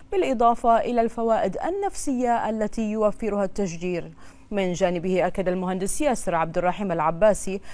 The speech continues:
الرئيس التنفيذي لشركة الخليج لصناعة البتروكيماويات أن التأثير البيئي الإيجابي لحملة التشجير يدفع الشركة لمواصلة تقديم دعمها للمراحل القادمة من هذه الخطة،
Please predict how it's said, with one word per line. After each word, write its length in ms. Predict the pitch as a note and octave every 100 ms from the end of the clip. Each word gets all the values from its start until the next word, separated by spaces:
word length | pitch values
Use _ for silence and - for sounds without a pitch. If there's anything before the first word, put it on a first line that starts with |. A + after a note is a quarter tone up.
| - -
الرئيس 360 | D#4 G4 G#4
التنفيذي 640 | B3+ G3 F#3+ F3+ G#3 D#4 F#4
لشركة 540 | B3 C4 C#4+ A#3+ G3 -
الخليج 540 | E4 - G#3+ A#3 C4+
لصناعة 420 | C#4 D4+ F4 B3+ F#3+
البتروكيماويات 1120 | F3+ D4 F#4 F#4+ F#4 E4+ G3 E3+ E3 A#3 - - - -
أن 120 | F3
التأثير 480 | D#3+ - D#3+ F#3+ G#3
البيئي 540 | E3 D#3 E3+ G3+ D4+ A#3+
الإيجابي 600 | A3 F#3 F3+ D#3+ D#3+ A#3+
لحملة 400 | D#4 - G#3+ E3
التشجير 680 | E3+ - D#3 C#3+ A3 F#3+ F#3 - - -
يدفع 400 | G#4+ - G4+ C4
الشركة 520 | G#3+ - G3 - F#3
لمواصلة 540 | F3+ F#3 G3+ G3+ A#3 A3
تقديم 520 | - A3 A3 A#3+ B3+
دعمها 540 | F#4+ E4+ G#3+ F3 E3+
للمراحل 600 | F#3+ D#4+ D4+ G3+ F3 F#3
القادمة 720 | E3+ F#3+ C#4 B3 G3+ F#3 F3+ - - - G#4+
من 140 | E4+
هذه 280 | A3+ D#3+ F3
الخطة، 540 | F#3+ F#4+ - F#3 D3+